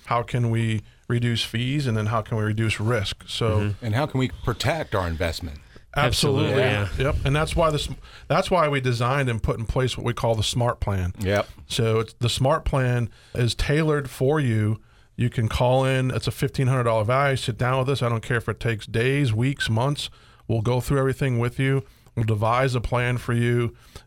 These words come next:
Speaker 1: Uh, you can go to takepointonretirement dot com. You can click on there for an appointment. You can call in,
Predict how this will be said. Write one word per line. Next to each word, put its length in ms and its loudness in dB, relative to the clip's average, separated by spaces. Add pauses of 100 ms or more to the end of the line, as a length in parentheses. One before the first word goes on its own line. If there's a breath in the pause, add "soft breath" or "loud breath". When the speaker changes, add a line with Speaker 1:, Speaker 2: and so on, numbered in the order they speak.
(140)
Speaker 1:
Uh, 300 0
you 120 2
can 140 0
go 140 0
to 80 -2
takepointonretirement 1200 0
dot 240 -2
com. 480 0
You 100 -2
can 360 -4
click 300 -4
on 140 0
there 160 2
for 140 -4
an 80 0
appointment. 460 -2
You 80 -4
can 140 -2
call 360 0
in, 220 0